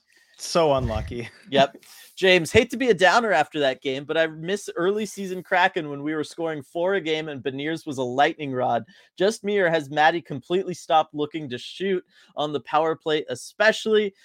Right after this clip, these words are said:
Speaker 2: So it feels like this has been something that keeps coming up in these post-game lives, it, it, uh, just about, eh, you know, every, every game or so. Um, we, we've talked about it, both kinda on the same page. If it f-, does feel like he hit a rookie wall,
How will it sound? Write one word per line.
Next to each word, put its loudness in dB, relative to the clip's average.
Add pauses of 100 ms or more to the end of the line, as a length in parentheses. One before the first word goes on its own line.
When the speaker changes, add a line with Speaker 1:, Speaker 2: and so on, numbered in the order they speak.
(140)
Speaker 2:
So -4
it -6
feels 0
like 2
this 2
has -12
been -4
something -4
that -4
keeps -10
coming -4
up -4
in -12
these -8
post-game -6
lives, -6
it, -20
it, -8 (100)
uh, -4
just -16
about, 2 (200)
eh, 4
you -8
know, -4
every, -2 (120)
every -2
game -2
or -6
so. -2 (440)
Um, 4 (240)
we, 0
we've -2
talked 8
about 6
it, 2 (300)
both 0
kinda -2
on 0
the -8
same -8
page. -4
If -16
it -4
f-, -16
does 0
feel -2
like -2
he -8
hit -4
a -4
rookie -6
wall, 0